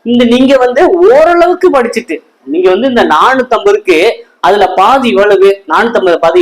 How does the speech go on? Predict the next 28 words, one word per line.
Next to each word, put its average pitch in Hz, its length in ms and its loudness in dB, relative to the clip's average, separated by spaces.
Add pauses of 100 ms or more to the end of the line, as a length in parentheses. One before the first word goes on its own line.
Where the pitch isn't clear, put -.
இருநூத்தி 175 340 -2
இருபது, 175 260 2
இருநூத்தி 170 300 0
இருபத்தஞ்சு 143 320 -4
வருதா? 135 240 2 (400)
நீங்க 160 220 -2
நானூத்தம்பதுக்கு 202 880 0 (260)
இந்த 339 140 -2 (100)
ரெண்டு 226 320 -2
சேர்த்து 214 260 0
ஒரு 180 140 2
இருநூறு, 208 380 0 (100)
இருநூத்தி 208 300 -2
இருபத்தஞ்சு 311 340 -6
எடுத்தா 185 220 -2
கூட 151 260 -2 (440)
கண்டிப்பா 262 500 0
உங்களுக்கு 202 300 0 (100)
வேலைங்க. 185 320 0 (340)
ஏன்னா 233 260 0 (440)
அந்த 240 180 0
அளவுக்கு 262 380 0
காம்படிஷன் 240 560 -2
கிடையாது. 202 440 2 (380)
எல்லாருமே 285 520 0 (120)
டி 240 160 -2
என் 285 140 2
பி, 254 80 -2